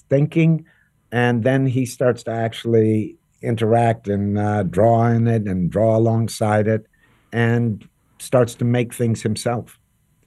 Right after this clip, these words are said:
And what's interesting for me is it starts out as a practical thing, but then it serves a much deeper purpose. It's really almost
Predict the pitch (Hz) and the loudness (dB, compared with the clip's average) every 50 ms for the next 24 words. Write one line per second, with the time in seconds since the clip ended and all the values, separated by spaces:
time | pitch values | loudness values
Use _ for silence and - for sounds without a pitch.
0 | _ _ _ _ _ _ _ - 127 131 131 - - 135 127 - - 180 175 165 | _ _ _ _ _ _ _ -2 0 0 0 0 -2 -2 -2 0 2 2 2 2
1 | 151 135 113 - 131 120 107 - 117 127 147 156 147 120 110 104 92 - - 107 | 0 -2 -4 -4 -4 -6 -4 -4 -4 -2 -2 0 2 2 0 0 -2 -6 -12 -12
2 | - - - 160 143 135 - - 131 120 110 107 87 95 - - - 107 98 - | -12 -6 -2 0 0 0 0 0 -2 -2 -2 -4 -4 -6 -12 -10 -8 -8 -8 -8
3 | - - 120 - - 101 87 - - 85 71 64 57 - _ _ _ _ _ _ | -8 -8 -10 -8 -8 -10 -10 -8 -6 -8 -6 -8 -10 -14 _ _ _ _ _ _
4 | _ _ _ - 104 90 - 120 117 117 117 120 113 117 - - 110 113 101 - | _ _ _ -6 -4 -2 0 2 2 2 2 0 -2 -6 -6 -4 -2 -2 -2 -4
5 | - _ _ _ _ _ _ - - - - 139 127 123 110 98 - 113 101 107 | -8 _ _ _ _ _ _ -20 -8 -2 2 2 4 2 2 0 -4 -2 -2 0
6 | 120 120 - - - - - 117 117 113 - 98 85 - 104 107 113 104 - 90 | -2 -2 -4 -6 -8 -4 -2 -2 -2 -2 -4 -6 -6 -4 -2 -2 -2 -2 -2 -6
7 | 82 - - - 80 80 - - 104 123 135 127 117 107 90 82 - _ _ _ | -10 -10 -10 -14 -14 -14 -10 -6 -2 0 0 2 2 0 -2 -4 -10 _ _ _
8 | _ _ _ - - 110 104 101 101 95 - - | _ _ _ -6 -4 -4 -2 -2 -4 -6 -8 -12